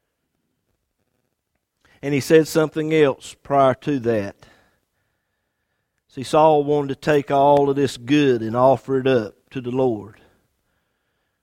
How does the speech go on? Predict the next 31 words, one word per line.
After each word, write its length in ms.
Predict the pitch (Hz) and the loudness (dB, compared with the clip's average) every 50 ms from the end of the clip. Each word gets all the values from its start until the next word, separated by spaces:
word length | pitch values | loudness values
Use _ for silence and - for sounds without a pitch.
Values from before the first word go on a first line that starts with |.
| _ _ _ | _ _ _
It's 80 | _ | _
a 40 | 139 | -20
sacrifice 840 | - - - 151 139 - - - 127 - - 131 113 113 110 _ - - | -18 -16 -14 -14 -14 -16 -18 -20 -20 -20 -20 -20 -20 -20 -20 _ -20 -20
to 120 | _ - 120 | _ -20 -20
the 80 | 113 | -20
Lord. 320 | 107 117 131 131 120 110 98 _ _ _ _ _ _ _ _ _ _ _ _ _ _ _ _ _ _ _ _ _ _ _ _ _ _ _ _ _ _ _ _ _ _ _ _ _ _ _ _ _ _ _ _ _ _ _ _ _ _ _ _ _ _ _ _ _ _ _ _ _ _ _ _ _ _ _ _ | -20 -20 -20 -20 -20 -20 _ _ _ _ _ _ _ _ _ _ _ _ _ _ _ _ _ _ _ _ _ _ _ _ _ _ _ _ _ _ _ _ _ _ _ _ _ _ _ _ _ _ _ _ _ _ _ _ _ _ _ _ _ _ _ _ _ _ _ _ _ _ _ _ _ _ _ _ _
And 100 | _ - | _ -20
Samuel 460 | - - 127 123 127 127 123 117 113 104 | -14 -10 -8 -6 -6 -8 -10 -12 -14 -14
said, 380 | - - - 123 117 104 - | -12 -8 -6 -6 -6 -6 -8
"To 260 | - - 123 117 113 | -8 -8 -6 -4 -2
obey 600 | 107 110 113 101 98 127 139 131 117 95 76 73 - - - - _ _ _ _ _ _ _ _ _ _ _ _ _ _ _ _ _ _ _ _ | -2 -2 -2 0 2 2 4 2 2 0 -6 -12 -18 -20 -20 -20 _ _ _ _ _ _ _ _ _ _ _ _ _ _ _ _ _ _ _ _
is 260 | 127 123 110 101 - | -18 -16 -16 -16 -18
better 580 | - 104 95 127 127 131 120 104 110 104 87 _ _ _ _ _ _ _ _ _ _ _ _ _ _ _ _ _ _ _ _ _ _ _ _ _ | -20 -10 -4 -2 -2 -2 -2 -4 -10 -18 -20 _ _ _ _ _ _ _ _ _ _ _ _ _ _ _ _ _ _ _ _ _ _ _ _ _
than 120 | 104 101 | -20 -20
sacrifice." 1040 | 95 - - 113 98 98 _ _ _ _ - 107 101 98 - 147 _ _ _ _ _ _ _ | -14 -12 -10 -10 -10 -12 _ _ _ _ -20 -20 -20 -20 -20 _ _ _ _ _ _ _ _
Let 100 | _ 143 | _ -20
me 60 | 143 143 | -20 -14
tell 200 | - - 156 143 | -8 -6 -6 -6
you 120 | 127 113 | -6 -8
something 320 | - - 120 113 - - | -10 -12 -14 -14 -14 -16
this 160 | 110 104 - - | -20 -20 -18 -16
morning. 320 | 123 113 104 101 101 107 | -14 -14 -14 -14 -16 -12
I 180 | 95 127 143 151 | -6 -4 -4 -4
thank 400 | 151 - - 160 156 156 156 139 | -4 -4 -6 -6 -6 -6 -6 -4
God 380 | 139 143 135 123 120 113 - | 0 0 2 2 0 -2 -6
for 100 | - 117 | -12 -20
First 380 | 104 - 123 120 120 107 - _ | -16 -10 -8 -8 -8 -8 -10 _
John 400 | - 127 123 123 123 120 120 123 | -6 -4 -2 -2 -4 -4 -6 -8
one 180 | 127 131 127 | -8 -8 -8
and 140 | 131 123 123 | -8 -8 -8
nine. 380 | 117 113 110 - 104 147 147 | -8 -8 -8 -10 -10 -14 -16